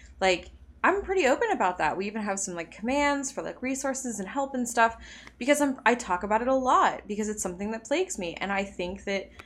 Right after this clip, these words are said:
I like having a space where other people could talk about it too, or ask questions, or I could share my experience.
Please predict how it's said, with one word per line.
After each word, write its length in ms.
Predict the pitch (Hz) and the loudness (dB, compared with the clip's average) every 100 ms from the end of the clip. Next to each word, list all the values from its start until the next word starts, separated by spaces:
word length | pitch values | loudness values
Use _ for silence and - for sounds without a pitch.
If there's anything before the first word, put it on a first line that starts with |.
| - - | -20 2
I 60 | 196 | 2
like 300 | 202 185 185 | 4 2 2
having 360 | 208 190 190 185 | 2 0 0 -4
a 40 | |
space 380 | 185 175 175 - | -2 -2 -2 -4
where 140 | - | -2
other 160 | 165 165 | -2 -4
people 240 | 185 190 | -8 -8
could 160 | 202 226 | -8 -4
talk 200 | 254 254 | -4 -2
about 180 | 285 302 | -2 -2
it 100 | 302 | -2
too, 240 | 349 403 | -2 0
or 140 | 226 165 | 0 0
ask 240 | 214 - | 0 0
questions, 520 | 254 330 - - 160 | 2 2 0 -6 -6
or 40 | 151 | -8
I 60 | |
could 140 | - 165 | -10 -4
share 180 | 190 | -2
my 80 | 208 | 0
experience. 720 | 220 - 226 277 226 156 156 | 0 -2 0 2 2 0 -4